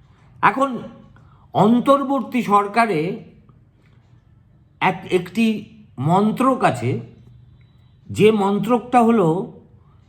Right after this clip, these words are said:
এই মুক্তিযুদ্ধ বিষয়ক। তার যিনি মন্ত্রী, সেই ফারুকি আজম, তিনি নিজেও একজন খেতাবপ্রাপ্ত মুক্তিযোদ্ধা, কিন্তু ওই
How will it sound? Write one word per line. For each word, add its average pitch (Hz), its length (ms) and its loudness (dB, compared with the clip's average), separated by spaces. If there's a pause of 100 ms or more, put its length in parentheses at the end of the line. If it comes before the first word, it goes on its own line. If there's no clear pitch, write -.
(480)
এই 190 280 4
মুক্তিযুদ্ধ 202 840 2
বিষয়ক। 165 560 0 (1400)
তার 190 320 4
যিনি 254 220 -2
মন্ত্রী, 208 460 2 (1700)
সেই 190 280 2
ফারুকি 226 640 2
আজম, 180 500 2 (920)
তিনি 226 240 0
নিজেও 214 500 2
একজন 185 420 0
খেতাবপ্রাপ্ত 208 840 0
মুক্তিযোদ্ধা, 170 840 -4 (1500)
কিন্তু 175 320 2
ওই 180 200 2